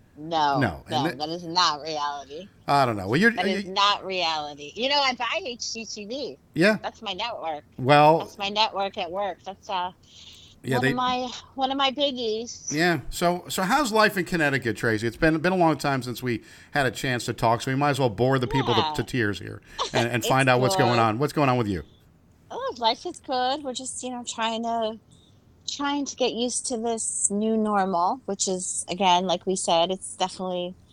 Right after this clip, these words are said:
Speaker 1: there's a lot of, uh, a lot of challenges, but I think there's also been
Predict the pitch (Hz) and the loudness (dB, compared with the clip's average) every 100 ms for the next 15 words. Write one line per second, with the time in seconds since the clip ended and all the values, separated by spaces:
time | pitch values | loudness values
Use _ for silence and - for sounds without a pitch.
0 | - _ _ 196 190 196 196 196 196 185 | -20 _ _ -8 -2 0 2 2 0 -2
1 | 190 175 165 175 - _ _ _ _ _ | 0 0 0 -4 -10 _ _ _ _ _
2 | _ _ _ 247 269 254 - 262 214 208 | _ _ _ -2 -2 0 -4 -2 -2 -2
3 | 208 226 247 - 214 - 226 320 302 320 | -4 -4 -4 -6 -8 -6 -8 -8 -8 -4
4 | 269 262 262 214 214 208 190 175 | -4 -4 -6 -4 -4 -4 -8 -12